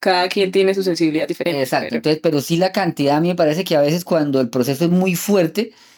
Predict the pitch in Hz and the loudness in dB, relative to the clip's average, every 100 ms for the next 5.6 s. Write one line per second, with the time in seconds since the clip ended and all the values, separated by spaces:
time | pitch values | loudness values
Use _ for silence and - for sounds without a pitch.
0 | _ _ _ _ 131 139 139 139 143 131 | _ _ _ _ -2 2 2 2 -2 0
1 | 127 143 156 160 165 - 165 160 151 - | -2 0 2 2 0 -2 0 0 -2 -4
2 | 151 139 135 127 98 156 139 165 175 160 | -6 -4 -2 0 -2 -4 -2 2 2 2
3 | 156 151 143 139 139 139 135 151 185 185 | 2 0 0 0 0 -2 -2 0 2 2
4 | 185 175 147 139 151 170 180 170 170 185 | 0 -2 -2 -2 -2 -2 -4 -4 -4 0
5 | 175 175 165 165 170 | 0 0 -2 -2 -4